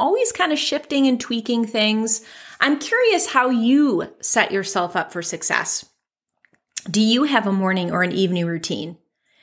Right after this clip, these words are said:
And also, what's your biggest distraction,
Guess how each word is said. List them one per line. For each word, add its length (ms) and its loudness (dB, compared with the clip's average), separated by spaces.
And 140 4
also, 320 2
what's 220 2
your 100 0
biggest 340 -2
distraction, 800 -4